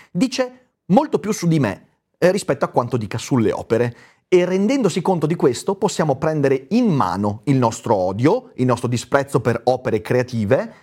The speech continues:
e usare questo sentimento per capire meglio noi stessi. Quindi sappiate sempre questo, è fondamentale.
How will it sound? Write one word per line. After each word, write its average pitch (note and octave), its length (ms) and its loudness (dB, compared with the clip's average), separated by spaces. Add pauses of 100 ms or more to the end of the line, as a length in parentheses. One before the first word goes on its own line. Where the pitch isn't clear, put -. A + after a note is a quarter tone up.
(240)
e D3+ 380 0
usare F#3 380 2
questo A2+ 200 -8
sentimento G#3 480 -4
per A#3 160 0
capire A3+ 340 -2
meglio G#2+ 240 -2
noi C3+ 140 -2
stessi. - 420 -8 (560)
Quindi C#3 440 2 (220)
sappiate - 440 -4
sempre A2+ 340 -4
questo, - 540 -6
è B2+ 100 0
fondamentale. G2 1120 -2